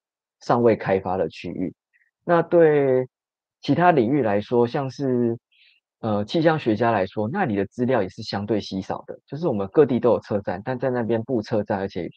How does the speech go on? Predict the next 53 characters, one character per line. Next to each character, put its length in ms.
有 100
公 220
开 160
的 80
数 220
据 140
也 180
是 160
很 200
少 300
的。 140
再 100
来 140
就 140
是 240
像 360
我 120
是 140
做 200
实 180
地 160
采 220
样 240
的， 160
因 140
为 300
样 240
本 240
不 80
太 180
可 140
能 100
会 80
携 200
带 180
出 220
来， 180
所 180
以 20
你 120
要 140
么 140
在 160
那 60
边 200
做， 320
然 120
后 140
要 160
么 160
就 100
是， 460
呃， 440